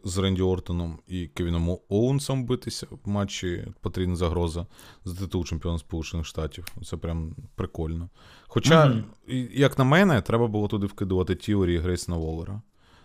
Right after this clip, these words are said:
Speaker 1: щоб це був п'ятисторонній матч. Оце було
Speaker 2: Хм.
Speaker 1: прям би прикольно.
Speaker 2: Ну, вони ж його дружбани, вони будуть групою підтримки. Ні,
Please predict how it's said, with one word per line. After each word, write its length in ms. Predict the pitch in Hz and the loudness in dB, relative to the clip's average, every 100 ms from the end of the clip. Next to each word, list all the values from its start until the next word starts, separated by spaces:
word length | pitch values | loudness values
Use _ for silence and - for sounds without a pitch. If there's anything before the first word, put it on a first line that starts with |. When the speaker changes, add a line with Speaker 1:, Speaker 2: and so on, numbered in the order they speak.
| - - | -20 -10
Speaker 1:
щоб 340 | - - - | -4 -2 -2
це 100 | 90 | -4
був 140 | 87 | -4
п'ятисторонній 760 | - 87 82 - 87 80 80 78 | -4 -4 -4 0 2 2 0 0
матч. 360 | 78 85 - - _ | -4 -6 -12 -20 _
Оце 200 | 90 - | -12 -4
було 180 | 87 120 | 2 2
Speaker 2:
Хм. 40 | 76 | 2
Speaker 1:
прям 180 | 90 80 | -2 -2
би 60 | 82 | -6
прикольно. 360 | - - - 143 | -8 -6 2 4
Speaker 2:
Ну, 60 | |
вони 160 | 151 139 | 6 6
ж 100 | 139 | 6
його 100 | 127 | 6
дружбани, 520 | 123 117 113 110 92 | 4 4 4 4 4
вони 180 | 92 104 | 4 4
будуть 300 | 104 101 98 | 4 2 2
групою 420 | 117 104 95 90 | 2 2 0 0
підтримки. 600 | - - 85 80 - 87 - _ _ - | -2 0 -2 -2 -4 -6 -8 _ _ 0
Ні, 160 | 143 | 0